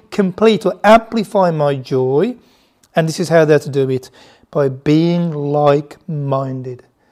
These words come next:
And we're gonna spend some time just looking at those, those, those three words, where one of them is hyphenated. Again, look, as we know, the, the Bible, like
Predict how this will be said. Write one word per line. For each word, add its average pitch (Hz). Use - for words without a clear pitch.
And 147
we're 160
gonna 233
spend 220
some 175
time 160
just -
looking 151
at 143
those, 135
those, 143
those 139
three 139
words, 127
where 139
one 135
of 127
them 131
is 123
hyphenated. 131
Again, 233
look, 202
as 196
we 190
know, 170
the, 175
the -
Bible, 180
like 175